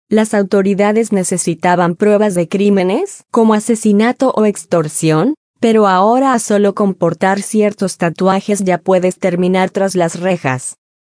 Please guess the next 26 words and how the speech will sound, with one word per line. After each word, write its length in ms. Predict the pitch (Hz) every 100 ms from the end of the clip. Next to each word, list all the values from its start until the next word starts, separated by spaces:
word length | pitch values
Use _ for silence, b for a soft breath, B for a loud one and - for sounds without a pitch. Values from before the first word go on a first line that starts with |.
| _ _ -
El 160 | 220
gobierno 560 | 185 170 190 196 202 202
defiende 540 | 180 - 196 196 190
esta 240 | 175 - 175
medida 560 | 170 175 160 165 302 -
como 300 | - 208 180
parte 400 | 175 202 208 220
de 100 | 214
su 160 | 220 214
lucha 440 | 196 214 214 196
contra 360 | 175 170 151 175
las 220 | 165 160
pandillas, 840 | 170 160 160 151 151 175 349 - - _
y 120 | - 202
asegura 560 | 190 190 180 202 202
que 140 | 196 175
los 160 | 160
símbolos 540 | - 220 220 226 214 202
son 260 | 220 208
bien 260 | 196 220 240
estudiados 680 | 254 - 202 208 208 214 190
y 60 |
entendidos 720 | 165 160 175 175 202 202 202
por 180 | - 202
peritos 480 | - 190 208 226 214
forenses. 760 | 226 220 214 165 - 131 -